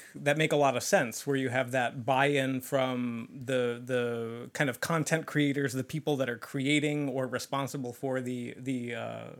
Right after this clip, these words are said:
the art in general. Um,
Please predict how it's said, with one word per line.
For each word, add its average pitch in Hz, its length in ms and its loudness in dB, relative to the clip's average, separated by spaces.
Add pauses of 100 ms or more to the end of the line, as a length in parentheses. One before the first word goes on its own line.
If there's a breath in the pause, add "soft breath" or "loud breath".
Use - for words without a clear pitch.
(220)
the 147 220 0
art 143 300 0
in 143 260 -2
general. 135 560 2 (480 loud breath)
Um, 139 520 4